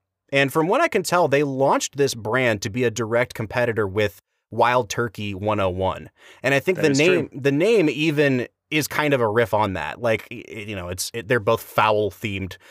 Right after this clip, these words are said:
Speaker 1: It's like Wild Turkey and Fighting Cock. And so they, they have positioned themselves as the antagonists of Wild Turkey with this. I'm actually really excited to get into drinking this one, Brad. This is a favorite among bourbon drinkers, especially in the Kentucky area.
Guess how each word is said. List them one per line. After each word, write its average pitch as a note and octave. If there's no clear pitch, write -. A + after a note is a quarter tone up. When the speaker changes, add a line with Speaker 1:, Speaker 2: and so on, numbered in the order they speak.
Speaker 1:
It's -
like G#2
Wild A2+
Turkey G#2
and G2
Fighting F#2+
Cock. F2+
And G2
so A2
they, B2
they C#3+
have F3+
positioned E3
themselves B2+
as B2
the B2+
antagonists A#2
of C3
Wild A2+
Turkey A2
with F2+
this. F2
I'm A#3+
actually G#3
really D3
excited B2+
to G#2+
get G2+
into G#2
drinking G#2
this G2
one, G2+
Brad. F#2+
This C3
is G3
a D3
favorite C3+
among A2+
bourbon A2+
drinkers, G#2
especially C#3+
in B2+
the B2
Kentucky A#2+
area. A2